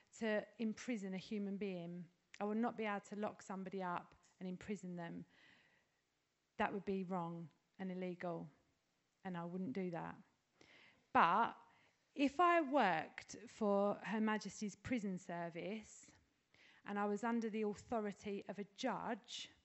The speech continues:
who has sentenced someone to be imprisoned, then I have the authority to turn the key in the lock and that person is imprisoned. So authority is something that's given from you, f-, given to you from above.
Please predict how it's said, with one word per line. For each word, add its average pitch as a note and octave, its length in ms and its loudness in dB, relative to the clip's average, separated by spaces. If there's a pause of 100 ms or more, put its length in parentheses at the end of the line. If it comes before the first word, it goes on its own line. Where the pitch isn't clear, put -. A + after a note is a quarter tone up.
(840)
who A3 120 2
has G3+ 140 0
sentenced A3+ 560 -4
someone F#3+ 320 -6
to G3+ 140 -8
be B3 240 2
imprisoned, F#3 800 -2 (380)
then A#3 140 2
I A3+ 100 2
have A3 220 -2
the A3 80 -2
authority G3+ 760 -4 (240)
to G3+ 80 -12
turn G3 440 -4 (360)
the G3+ 80 -8
key F#3 460 -6 (680)
in G3+ 120 -2
the F#3 60 -2
lock F3 420 -4 (480)
and G3 80 -6
that - 160 -6
person G3 380 -8
is F3+ 120 -10
imprisoned. F3 680 -10 (420)
So A3 200 0
authority C4+ 580 0
is G#3 80 -4
something G#3 420 -6
that's D3 160 -8
given G#3 340 -4
from G3 260 -6
you, F#3 320 -4 (140)
f-, - 140 -20 (220)
given G#3+ 280 -4
to A3+ 160 -6
you G3 160 -4
from F#3+ 260 -8
above. F3 460 -4